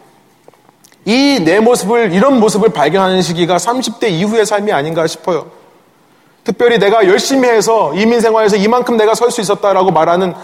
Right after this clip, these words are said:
사람일수록 혹시 내가 하나님을 섬긴다면서 이중적인 삶을 사는 것은 아닌가?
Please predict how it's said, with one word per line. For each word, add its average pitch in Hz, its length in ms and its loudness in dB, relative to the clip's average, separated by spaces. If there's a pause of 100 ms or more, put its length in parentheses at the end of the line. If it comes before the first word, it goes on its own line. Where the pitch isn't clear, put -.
(120)
사람일수록 262 1080 -2 (1400)
혹시 269 240 -2
내가 226 180 2
하나님을 247 420 2
섬긴다면서 190 1300 -2
이중적인 185 540 2
삶을 175 280 -4
사는 165 240 -6
것은 156 220 -6
아닌가? 127 380 -14